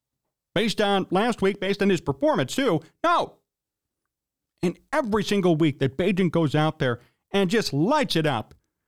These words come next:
Justin Fields' future in Chicago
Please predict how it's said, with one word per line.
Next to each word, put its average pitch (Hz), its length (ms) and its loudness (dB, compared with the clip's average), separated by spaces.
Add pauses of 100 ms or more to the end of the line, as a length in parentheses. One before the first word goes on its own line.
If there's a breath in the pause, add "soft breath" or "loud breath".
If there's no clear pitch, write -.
(340)
Justin 180 340 0
Fields' 170 400 0
future 165 340 -2
in 143 120 0
Chicago 147 720 0